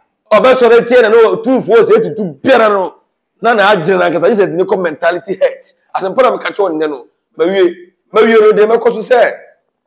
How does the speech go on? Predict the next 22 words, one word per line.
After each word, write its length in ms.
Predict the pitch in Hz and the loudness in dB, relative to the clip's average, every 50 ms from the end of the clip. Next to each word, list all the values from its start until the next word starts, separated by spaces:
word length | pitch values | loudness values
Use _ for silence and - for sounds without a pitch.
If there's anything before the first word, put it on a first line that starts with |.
| _ _ _ | _ _ _
ɛɛ, 600 | 175 185 185 180 170 160 151 139 120 113 107 - - _ _ _ _ _ _ _ _ _ _ _ _ _ _ _ _ | 0 2 4 4 4 4 4 2 -2 -8 -12 -20 -20 _ _ _ _ _ _ _ _ _ _ _ _ _ _ _ _
wo 100 | 254 277 | 0 2
a 40 | 285 | 4
wowɔ 360 | 240 214 220 214 220 220 220 | 4 4 4 4 4 4 4
yareɛ, 540 | 165 160 160 165 165 160 151 - - - - _ _ _ _ _ | 2 2 2 0 0 0 -2 -4 -6 -16 -20 _ _ _ _ _
mepɛ 200 | 202 220 180 220 | -6 -2 0 0
obi 120 | 214 247 277 | 2 4 4
wɔ 140 | 233 - | 2 2
se 100 | - 233 | 2 2
wahonhono, 640 | 226 208 190 156 180 175 175 160 165 165 156 147 - - _ _ _ _ | 2 2 2 2 2 0 0 0 0 -2 -2 -4 -8 -14 _ _ _ _
ne 60 | 156 156 | -6 -2
nan 200 | 165 196 202 - | 0 0 2 2
tatatae. 600 | 196 139 - 196 190 190 185 151 139 120 110 98 - _ _ _ _ _ _ _ _ _ _ _ _ _ _ _ _ _ _ _ _ _ - | 2 2 2 0 0 0 -2 -2 -2 -4 -8 -12 -16 _ _ _ _ _ _ _ _ _ _ _ _ _ _ _ _ _ _ _ _ _ 0
Wo 140 | - 277 - | 0 0 2
pa 260 | - - 165 165 165 | 2 2 2 2 4
awoɔ, 560 | 165 175 180 170 - - - - - _ _ _ _ _ _ _ _ _ | 4 4 2 2 2 -2 -8 -16 -20 _ _ _ _ _ _ _ _ _
kɛtasɛm 460 | - 185 185 180 175 175 - 220 226 | -4 -2 0 0 -2 0 0 -2 2
na 160 | 196 185 190 190 | 2 2 2 2
ɛba 140 | 165 160 | 0 -2
saa 180 | - - 147 156 | -2 0 -2 0
ma 120 | 170 165 | 2 0
wo. 360 | 156 131 117 - - - _ | -2 -2 -6 -10 -18 -20 _